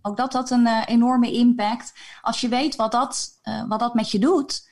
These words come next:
en, ehm, ja, je ziet vervolgens wat het met je doet op het moment dat je daar dus weer uitkomt, hè, en het, eh, financieel beter met je gaat, wat de impact daarvan is,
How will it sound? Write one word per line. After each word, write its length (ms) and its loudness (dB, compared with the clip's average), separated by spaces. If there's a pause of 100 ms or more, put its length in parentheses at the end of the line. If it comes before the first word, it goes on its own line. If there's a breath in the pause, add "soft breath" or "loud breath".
(260 soft breath)
en, 420 0
ehm, 460 -4
ja, 220 -2
je 160 -6
ziet 260 0
vervolgens 560 -2
wat 160 -2
het 100 -6
met 200 -2
je 80 -2
doet 200 0
op 80 -4
het 80 0
moment 220 -2
dat 140 -6
je 80 -6
daar 160 -2
dus 120 -6
weer 200 -4
uitkomt, 840 -2 (240 loud breath)
hè, 140 0
en 140 -2
het, 220 -6
eh, 120 -8
financieel 480 -2
beter 300 0
met 180 0
je 80 -6
gaat, 420 -4 (280 soft breath)
wat 220 -2
de 60 -6
impact 440 0
daarvan 520 -2
is, 440 -6